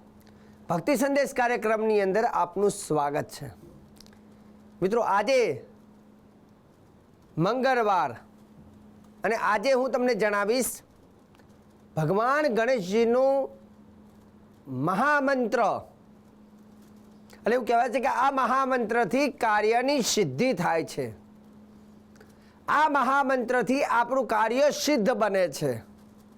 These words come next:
મિત્રો, ઘણા બધા લોકોના મનમાં ક્યાંક ના ક્યાંક પ્રશ્ન હોય અને ઘણા બધા કાર્ય આપણે લઈને બેઠા હોય, પણ ઘણી વખત એવું બને કે આપણું કામ થાય જ નહીં, કામ અટકી પડતું હોય અને કાર્યની સિદ્ધિ માટે આપણે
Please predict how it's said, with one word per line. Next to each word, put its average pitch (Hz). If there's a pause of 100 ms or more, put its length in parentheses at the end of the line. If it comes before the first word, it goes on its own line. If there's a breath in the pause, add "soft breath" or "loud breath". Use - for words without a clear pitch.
(640)
મિત્રો, 247
ઘણા 185
બધા 277
લોકોના 262
મનમાં 240 (100)
ક્યાંક 220
ના 226
ક્યાંક 214
પ્રશ્ન 214
હોય 180 (1120)
અને 254
ઘણા 240
બધા 285
કાર્ય 240
આપણે 247
લઈને 233
બેઠા 208
હોય, 220
પણ -
ઘણી 202
વખત 269
એવું 269
બને 247 (1300)
કે 269
આપણું 254
કામ 254
થાય 226
જ 170
નહીં, 156 (600)
કામ 240
અટકી 254
પડતું 180
હોય 131 (1800)
અને 240
કાર્યની 233
સિદ્ધિ 214
માટે 233
આપણે 220